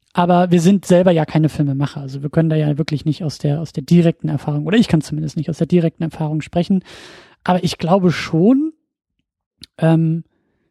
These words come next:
dass jetzt gerade so ein bisschen was passiert und brodelt und sehr, sehr wahrscheinlich auch schon immer passiert ist und immer gebrodelt ist. Und also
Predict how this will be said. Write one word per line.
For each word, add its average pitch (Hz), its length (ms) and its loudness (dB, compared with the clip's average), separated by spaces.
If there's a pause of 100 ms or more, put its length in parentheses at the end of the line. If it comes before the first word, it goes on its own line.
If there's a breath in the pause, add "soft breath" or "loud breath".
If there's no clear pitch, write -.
(160)
dass - 600 -4
jetzt 233 320 -2
gerade 262 720 0
so - 140 0
ein 214 60 2
bisschen 233 300 2
was - 380 0 (100)
passiert 247 640 0
und 202 160 0
brodelt 240 680 2
und 185 380 -2 (360)
sehr, 175 360 2
sehr 202 200 4
wahrscheinlich 185 460 0
auch 165 80 -2
schon 175 160 -6
immer - 260 4
passiert - 440 -2
ist 220 160 -8
und 175 160 -8
immer 233 220 2
gebrodelt 208 540 2
ist. 208 260 0
Und 160 400 -2 (480)
also 160 260 -4